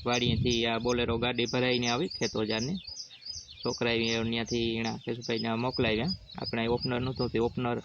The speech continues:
બીજો, બીજો ઘણો સામાન છે, એ એણે ત્યાં જરૂર નહોતી તે આ મોકલાવી દીધા, તે આપણે અહીં ઓપનરની વાપરવા થાય. તો આ ગાડી ભરાઈને આવી તો કોઈ આવ્યા નથી, ત્યાંથી ભરાવીને મોકલી દીધી ગાડી કે ઉતારી લીધો. તો આ બધા, આ બધા ભાઈઓ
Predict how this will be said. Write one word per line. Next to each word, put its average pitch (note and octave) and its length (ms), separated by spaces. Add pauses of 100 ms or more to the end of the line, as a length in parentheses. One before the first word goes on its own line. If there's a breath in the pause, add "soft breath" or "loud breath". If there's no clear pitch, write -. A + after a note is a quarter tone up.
(500)
બીજો, B2 220 (100)
બીજો B2 240
ઘણો B2+ 240
સામાન A2+ 340
છે, B2+ 120 (120)
એ A#2 220
એણે A2+ 240
ત્યાં A2+ 200
જરૂર B2 240
નહોતી B2 300
તે A2 180
આ A2 140
મોકલાવી A2+ 380
દીધા, G#2 240
તે A2 80
આપણે A2 260
અહીં A2 160
ઓપનરની G#2+ 400
વાપરવા A2 360
થાય. G#2+ 220 (500)
તો - 120
આ G#2+ 140
ગાડી A2 240
ભરાઈને A#2+ 360
આવી B2 220
તો B2 100
કોઈ B2 180
આવ્યા B2+ 220
નથી, C#3+ 160 (260)
ત્યાંથી A#2+ 360
ભરાવીને A#2+ 380
મોકલી B2+ 280
દીધી G#2 220
ગાડી G#2 280
કે A2 200
ઉતારી A#2 340
લીધો. - 180 (720)
તો - 120
આ A2 160
બધા, A#2 240 (100)
આ B2 140
બધા A2+ 220
ભાઈઓ A#2 320